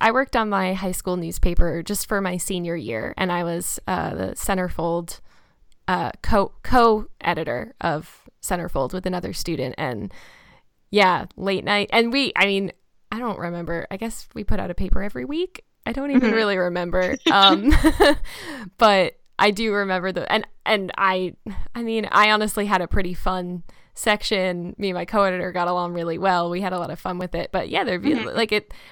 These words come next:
Speaker 1: those late nights and everything. I re-, I remember looking at the, the, I think there might have been, like, two editors in chief who did it
Speaker 2: Mm-hmm.
Speaker 1: jointly, but, um,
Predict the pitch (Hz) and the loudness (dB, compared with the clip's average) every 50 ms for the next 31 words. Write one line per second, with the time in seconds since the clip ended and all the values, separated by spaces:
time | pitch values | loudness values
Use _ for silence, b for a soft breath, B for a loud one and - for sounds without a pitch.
0 | B B B _ - 233 226 233 247 247 233 185 190 202 - - 196 196 202 202 | B B B _ 0 0 2 2 -2 0 0 -2 -2 -2 -4 -6 -4 -4 -4 -4
1 | 202 - 190 185 180 185 196 202 202 - - 233 240 247 254 262 262 262 254 240 | -2 -2 -2 0 0 2 2 2 2 4 4 4 4 4 2 2 2 2 2 2
2 | 208 208 208 - 220 202 196 - - 180 180 - - - 196 185 170 170 160 160 | 0 -2 -2 0 -2 -4 -2 0 -2 -2 -2 -2 -6 -8 -8 -8 -8 -8 -10 -10
3 | 160 - 196 _ _ _ _ _ _ _ _ _ _ - 196 - - _ _ _ | -12 -12 -16 _ _ _ _ _ _ _ _ _ _ -8 -8 -8 -8 _ _ _
4 | _ _ - 208 240 - 370 381 - - 392 359 294 254 240 247 214 214 202 185 | _ _ -4 2 2 2 2 2 0 -2 0 0 0 -2 -2 -2 -2 -2 -2 -2
5 | 180 170 - _ - - - 208 196 - - - 180 196 190 - 170 - - 214 | -6 -8 -10 _ -14 -10 -10 -8 -8 -8 -8 -8 -8 -10 -10 -12 -12 -12 -14 -16
6 | - - - - 190 185 170 - - - - - - - - - - _ _ _ | -18 -20 -16 -14 -12 -12 -12 -14 -16 -16 -16 -18 -18 -20 -20 -20 -20 _ _ _
7 | _ _ - 196 190 - 240 254 269 214 185 180 185 202 185 180 - - 135 131 | _ _ -12 -12 -10 -4 0 0 2 2 0 -4 -6 -8 -8 -10 -10 -12 -14 -14
8 | 131 - _ - 202 175 - - - - 190 160 139 131 185 202 208 | -14 -10 _ -4 -4 -4 -4 -8 -8 -6 -6 -6 -8 -10 -12 -14 -14